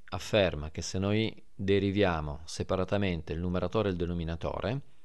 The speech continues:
otteniamo un nuovo limite che se, eh, ha un certo risultato,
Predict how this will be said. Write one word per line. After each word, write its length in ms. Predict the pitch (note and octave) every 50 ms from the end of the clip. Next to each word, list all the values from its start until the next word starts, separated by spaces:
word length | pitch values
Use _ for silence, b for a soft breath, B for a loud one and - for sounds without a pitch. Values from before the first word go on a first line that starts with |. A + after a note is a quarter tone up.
| b b b b b b b
otteniamo 600 | - - G#2 - - G#2+ G#2 G2+ F#2 F2 E2+ D#2+
un 120 | E2+ F2+ F#2
nuovo 240 | G2 G#2 G#2+ A2 G#2
limite 760 | F#2+ F2+ E2 D#2+ D#2 D#2+ D#2+ - - A2+ C#3 E3 D#3 - - - - - - - -
che 420 | - - G2+ F#2 D#2+ - - - - - -
se, 560 | - - - - - - - F#2+ F#2 F#2 F#2
eh, 140 | D#2+ - - - - - F2
ha 380 | E2 D#2 D#2 D2 C2+ - F#2
un 80 | F#2+ F#2
certo 320 | - A#2 G#2+ G2+ - -
risultato, 680 | - A#2 C3 E3 F3+ - - D#2 D#2 - - A#2+ B2+